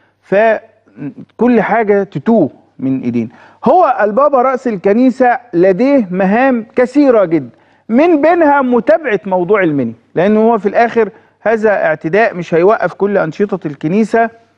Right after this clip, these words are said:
ومش هيتفاعل مع، آه، انشطة الكنيسة لحد ما يحل موضوع، آه، المني. لانه النهاردة مثلًا الانبا موسى،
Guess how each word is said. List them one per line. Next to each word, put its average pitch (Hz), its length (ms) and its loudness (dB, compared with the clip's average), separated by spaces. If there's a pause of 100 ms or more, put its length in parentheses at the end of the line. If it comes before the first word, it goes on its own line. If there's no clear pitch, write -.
(140)
ومش 185 420 0
هيتفاعل 175 680 0
مع، 185 360 0 (380)
آه، 147 300 0
انشطة 202 420 -2
الكنيسة 208 720 0
لحد 196 420 -4
ما 202 120 0
يحل 214 360 0
موضوع، 196 640 0 (120)
آه، 151 640 -2 (440)
المني. 185 500 0
لانه 156 240 0
النهاردة 190 440 0
مثلًا 190 560 -2
الانبا 160 360 -4
موسى، 160 380 -2